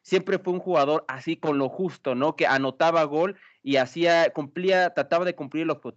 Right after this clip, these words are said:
el objetivo y ya. Hoy como entrenador del equipo del América lo hace muy, muy similar, eh, refleja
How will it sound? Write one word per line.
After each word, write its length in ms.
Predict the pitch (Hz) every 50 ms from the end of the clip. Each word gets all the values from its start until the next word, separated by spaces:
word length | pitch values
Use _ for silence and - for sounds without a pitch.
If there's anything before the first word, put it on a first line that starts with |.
| _
el 180 | - 127 117 117
objetivo 460 | 113 - 135 - - 165 156 160 160 151
y 140 | 143 127
ya. 300 | 120 151 160 196 214 - _ _ _ _ _ -
Hoy 120 | 127 156
como 240 | 147 190 185 175 156 139 -
entrenador 560 | 135 123 127 139 123 127 123 123 135 147 156
del 160 | 165 160 143
equipo 320 | 131 - 143 135 - 156 147
del 100 | 135 127
América 500 | 117 117 127 135 139 139 139 - 160 139
lo 280 | 143 131 131 127 135
hace 280 | 147 151 - - 160 135 -
muy, 280 | 147 151 151 143 147 -
muy 180 | 135 143 151 151
similar, 540 | 147 - 165 151 139 127 127 127 139 151 151
eh, 300 | 139 127 123 120 117 113 110
refleja 680 | 110 117 117 _ 143 147 143 143 - 151 147 139 127